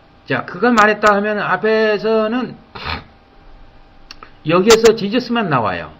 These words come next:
그러니까 이 he를 받는 말은 지저스입니다. 어, 그렇게 말, 어, 무엇과 같은가라고 말씀하실 때에, 에, 그는 말했다.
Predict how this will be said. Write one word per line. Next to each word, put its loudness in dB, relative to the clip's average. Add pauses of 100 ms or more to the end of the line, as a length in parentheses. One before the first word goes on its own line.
(120)
그러니까 -4 (100)
이 -4
he를 -4
받는 -6
말은 -4 (120)
지저스입니다. -8 (920)
어, -2
그렇게 0
말, -2
어, -2
무엇과 -4
같은가라고 -4
말씀하실 -6
때에, 0 (520)
에, -12
그는 -8
말했다. -4